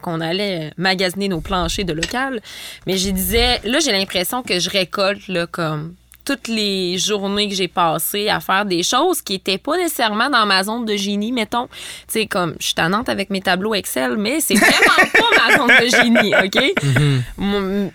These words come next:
Speaker 1: mais tout ça pour dire que là, je récolte justement tout ça, là. Tu sais, il y a des gens qui m'appellent, qui me disent, « Ah oui, là, euh, j'ai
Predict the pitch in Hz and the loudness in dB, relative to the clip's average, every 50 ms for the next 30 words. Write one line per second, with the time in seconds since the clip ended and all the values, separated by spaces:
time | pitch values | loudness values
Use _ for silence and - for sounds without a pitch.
0 | - - - 214 214 202 202 - - - 269 262 269 262 220 196 220 262 302 285 | -10 -8 -2 0 0 0 0 -2 -2 0 0 0 0 -2 -2 0 0 0 0 0
1 | - 254 233 233 240 240 233 226 - - - 220 240 254 277 - - 202 214 196 | 0 2 2 4 4 4 2 0 -2 -2 -2 0 2 2 2 0 0 2 0 0
2 | - - 262 233 240 240 214 185 202 208 - - 233 196 196 196 214 233 247 247 | 0 0 0 2 2 2 0 -2 -2 -2 -2 0 0 0 2 2 0 0 -2 -4
3 | - - _ _ _ _ _ _ _ _ _ _ _ _ _ _ _ _ _ _ | -10 -20 _ _ _ _ _ _ _ _ _ _ _ _ _ _ _ _ _ _
4 | _ _ _ _ _ _ _ _ - 233 240 - - - 240 208 170 147 147 175 | _ _ _ _ _ _ _ _ -6 -4 -4 -2 -2 0 0 2 2 2 0 -2
5 | 202 - - 233 226 214 214 220 208 240 240 269 - 247 220 196 190 - 226 233 | -2 0 0 2 2 2 2 2 2 2 0 0 0 0 0 0 0 2 0 2
6 | 254 262 262 247 - - 226 202 196 196 170 208 226 233 202 277 277 302 285 330 | 2 2 0 -2 -2 -2 -2 0 0 0 0 0 0 0 2 2 2 2 2 2
7 | 339 349 349 349 320 311 311 311 311 302 262 240 226 226 - 240 233 - | 2 4 2 2 2 2 2 2 2 2 2 0 0 0 0 -2 -4 -4